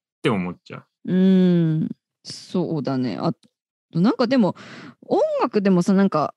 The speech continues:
Speaker 2: なんていうの、探した人しか到達しない場所にあって、注意書きがあればいいんじゃないのかなとか思っちゃった。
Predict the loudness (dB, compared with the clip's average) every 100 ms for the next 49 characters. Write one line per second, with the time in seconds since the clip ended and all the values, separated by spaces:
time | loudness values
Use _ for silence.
0 | -4 -2 0 -2 -4 -2 -2 -2 -2 -4
1 | -6 -6 -6 -4 -4 -4 -4 -2 0 0
2 | 0 -4 -6 -4 0 2 2 2 0 2
3 | 2 2 2 -2 -2 _ _ -2 0 -2
4 | -4 -2 0 -2 -2 -2 0 0 2 2
5 | 0 0 2 2 4 4 4 4 4 4
6 | 4 2 2 2 0 -2 _ _ _ -6
7 | -2 -2 0 2 2 -2 _ _ _ -6
8 | -6 _ _ -6 -6